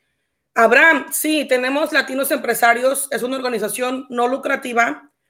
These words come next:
hombres y mujeres pueden asistir, tenemos talleres,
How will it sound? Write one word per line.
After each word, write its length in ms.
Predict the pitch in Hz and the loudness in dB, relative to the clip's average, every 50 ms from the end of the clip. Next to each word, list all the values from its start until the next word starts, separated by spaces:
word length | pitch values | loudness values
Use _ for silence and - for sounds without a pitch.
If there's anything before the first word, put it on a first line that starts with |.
| _ _ _ _ | _ _ _ _
hombres 380 | - 240 233 226 254 262 262 - | 2 2 4 6 6 4 4 2
y 40 | 277 | 0
mujeres 460 | 269 262 - - 262 247 254 247 - | 0 0 2 4 6 6 6 4 2
pueden 240 | - 247 240 240 240 | -2 -2 0 0 0
asistir, 600 | 240 233 269 233 - - 247 240 240 240 - _ _ _ _ _ _ _ _ | 0 -2 -4 -8 -8 -8 -8 -10 -10 -10 -12 _ _ _ _ _ _ _ _
tenemos 380 | - 233 226 220 240 254 240 | -4 -2 -2 -2 -2 -4 -2
talleres, 720 | - 285 262 247 247 247 247 240 247 254 247 - - - | 0 0 0 2 4 4 4 4 4 2 0 -4 -8 -12